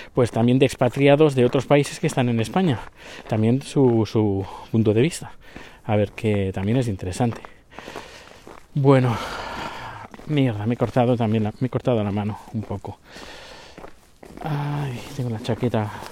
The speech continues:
Ostras. Pues es que <laughs> la chaqueta casi, casi para tirar. Casi, casi. Bueno, me queda, bueno, hoy sábado voy a hacer manuali-, manualidades. Ay,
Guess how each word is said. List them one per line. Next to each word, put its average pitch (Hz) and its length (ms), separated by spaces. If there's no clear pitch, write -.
Ostras. - 600
Pues 107 240
es - 80
que 107 320
<laughs> - 200
la - 80
chaqueta 147 380
casi, 156 260
casi 170 260
para 156 140
tirar. 120 280
Casi, 156 260
casi. 120 300
Bueno, 120 200
me 117 80
queda, 135 300
bueno, 135 320
hoy 131 120
sábado 139 440
voy 127 160
a 120 40
hacer 127 200
manuali-, 113 440
manualidades. 110 800
Ay, 156 400